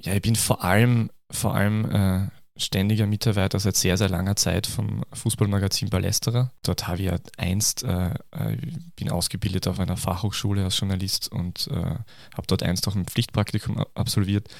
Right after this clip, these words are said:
Ähm, w-, ja, bi-, war, war, also letztes Jahr, wir war mal für,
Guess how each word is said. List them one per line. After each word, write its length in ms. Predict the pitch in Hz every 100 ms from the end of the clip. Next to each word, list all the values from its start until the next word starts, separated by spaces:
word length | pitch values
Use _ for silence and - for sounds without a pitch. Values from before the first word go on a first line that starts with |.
| - - - - - - - -
Ähm, 540 | 131 123 123 120 120
w-, 400 | 110 113 - 120
ja, 360 | 127 113 110 117
bi-, 280 | 104 120 110
war, 200 | 110 110
war, 80 | 107
also 240 | 110 104
letztes 420 | 101 110 - -
Jahr, 180 | 104 104
wir 300 | 98 98 95 - -
war 140 | 98
mal 100 | 104
für, 540 | 98 - 101 95 92